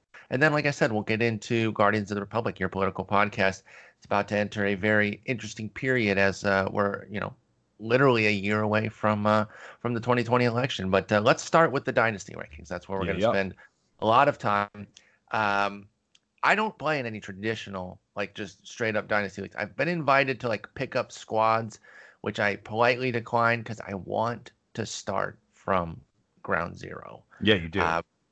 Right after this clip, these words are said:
Speaker 1: you know, I wanna be able to make my mark on the team. And main reason is, if I were to pick up a franchise, I do not consider myself a brilliant trader. Um, I actually consider you to be quite a da-,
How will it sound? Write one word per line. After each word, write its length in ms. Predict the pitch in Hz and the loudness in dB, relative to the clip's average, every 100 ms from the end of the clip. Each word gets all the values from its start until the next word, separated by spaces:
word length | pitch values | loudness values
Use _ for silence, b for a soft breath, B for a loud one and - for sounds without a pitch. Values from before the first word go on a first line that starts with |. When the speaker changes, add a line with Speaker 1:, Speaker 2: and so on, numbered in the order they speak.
| _ | _
Speaker 1:
you 200 | 107 101 | -6 -4
know, 100 | 90 | -2
I 160 | - 104 | -2 0
wanna 320 | 107 107 107 | 2 0 0
be 300 | 107 107 104 | -2 0 0
able 220 | 104 101 | 0 -2
to 100 | 95 | -2
make 320 | 98 101 98 | 0 0 0
my 200 | 92 92 | 0 0
mark 360 | 92 95 85 - | 0 0 0 0
on 160 | 95 | -4
the 80 | 92 | -4
team. 420 | - 104 104 101 92 b b b _ _ - | -6 -2 -2 -2 -6 b b b _ _ 2
And 560 | 165 175 135 123 110 - _ _ _ | 4 4 4 0 -6 -12 _ _ _
main 440 | 117 117 127 160 151 | -2 4 4 4 2
reason 400 | 131 110 95 98 | 0 0 0 0
is, 400 | 95 95 92 - _ | 0 -2 -8 -14 _
if 80 | - | 0
I 80 | 101 | 2
were 120 | 104 | 2
to 60 | |
pick 160 | - 107 | 0 -2
up 60 | 104 | -2
a 80 | |
franchise, 560 | 95 117 113 104 95 95 B B B B - | 0 2 2 0 -2 -2 B B B B 0
I 120 | 131 | 2
do 100 | 180 | 4
not 200 | 175 151 | 2 0
consider 500 | 135 107 - - 127 | -2 -8 -16 -8 -2
myself 400 | 117 107 113 101 | 0 0 -2 -4
a 80 | 101 | -6
brilliant 580 | 101 107 107 101 95 - | -2 0 0 -2 -6 -14
trader. 640 | - - 101 85 - - _ b b b - | -14 -2 0 0 -8 -12 _ b b b -2
Um, 200 | 85 78 - | 0 0 0
I 120 | 113 | 0
actually 300 | 120 117 113 | 0 -2 -6
consider 380 | 113 113 107 95 | -8 -4 -4 -4
you 360 | 95 131 143 - - | -4 -2 -4 -8 -10
to 100 | 98 | -8
be 120 | 98 | -8
quite 540 | - - 104 107 95 _ - | -10 0 2 2 0 _ -10
a 120 | 95 | -8
da-, 200 | 92 | -6